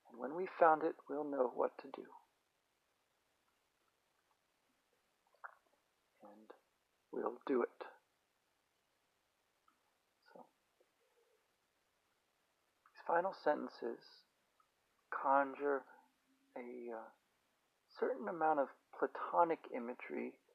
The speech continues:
of leaving the cave to behold the light of the sun. But they also recall the opening sentence,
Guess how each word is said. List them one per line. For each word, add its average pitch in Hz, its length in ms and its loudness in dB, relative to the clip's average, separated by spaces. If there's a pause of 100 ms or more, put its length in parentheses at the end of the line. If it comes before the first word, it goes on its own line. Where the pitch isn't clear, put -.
(360)
of - 220 -16
leaving 135 520 -2
the 131 80 -6
cave 127 680 -6 (540)
to - 100 -14
behold 131 480 6
the 143 80 -2
light 131 300 -2
of 135 100 -12
the 131 100 -10
sun. 139 340 -6 (880)
But - 100 -16
they - 140 -10
also 185 320 -8
recall 175 640 6
the - 180 -8
opening 156 520 0
sentence, - 680 -12